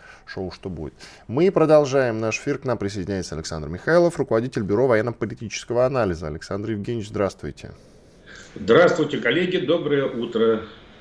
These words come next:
Speaker 2: Всем хорошего настроения.
Speaker 1: Тут, э, знаете, начали распространяться интересные новости. Я же активно мониторю, э,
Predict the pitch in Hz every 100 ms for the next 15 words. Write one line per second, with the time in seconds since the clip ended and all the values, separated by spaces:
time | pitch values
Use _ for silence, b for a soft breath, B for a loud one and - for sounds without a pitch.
0 | - - 135 131 123 127 120 107 - 98
1 | 90 87 85 85 90 - - - - -
2 | 196 208 - 156 143 143 117 120 196 233
3 | 147 202 - 160 139 - 131 - 151 220
4 | - 120 123 156 156 127 131 113 - 117
5 | 113 113 - 170 143 110 107 107 120 101
6 | 95 80 -